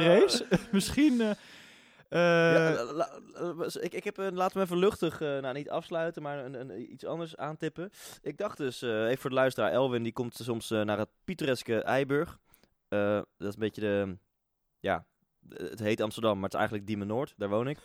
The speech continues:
Speaker 1: <laughs>
Speaker 2: En, eh, dan kom jij vanuit het mooie Os of Spijkenisse vaak. En dan
Speaker 1: Ja.
Speaker 2: als jij komt om bij mij Formule één te kijken, kom jij just in time. Jij komt vaak bij de Formation Lab, bij de opwarmronde, sta jij voor de deur. Nou, jij, jij zou eerst naar mij komen en later toch weer niet.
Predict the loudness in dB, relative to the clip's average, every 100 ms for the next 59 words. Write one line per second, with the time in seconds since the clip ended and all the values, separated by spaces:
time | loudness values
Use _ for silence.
0 | -12 -12 -12 -16 -16 -20 _ 0 2 2
1 | 2 2 2 0 0 2 0 0 0 2
2 | 2 2 -2 -4 -8 -2 -2 -2 -6 -6
3 | -6 -4 -4 -6 -18 -20 _ -4 -2 -2
4 | 0 0 0 0 -2 -2 -4 0 -2 0
5 | 0 0 0 0 0 0 0 0 0 2
6 | 0 0 0 0 0 0 0 0 0 0
7 | 2 2 2 0 0 2 2 0 0 -2
8 | 0 0 2 2 2 0 0 0 -2 0
9 | 0 0 -2 -2 -4 -6 _ _ -6 -4
10 | -4 -2 0 2 2 0 -4 _ -8 -8
11 | -6 -4 -4 0 2 2 0 0 -2 -2
12 | -6 -4 -6 -6 -8 -20